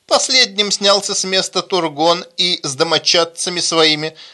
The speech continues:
прошел по тайным тропам среди холмов, и вступил в горные врата, и они затворились за ним. После того на протяжении долгих лет никто не попадал внутрь, кроме одних только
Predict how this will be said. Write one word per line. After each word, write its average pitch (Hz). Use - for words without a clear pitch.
прошел 247
по 220
тайным 190
тропам 131
среди 151
холмов, 175
и 214
вступил 214
в 156
горные 156
врата, 147
и 208
они 170
затворились 143
за 120
ним. 107
После 262
того 240
на 202
протяжении 190
долгих 170
лет 185
никто 214
не 131
попадал 151
внутрь, 147
кроме 160
одних 147
только 139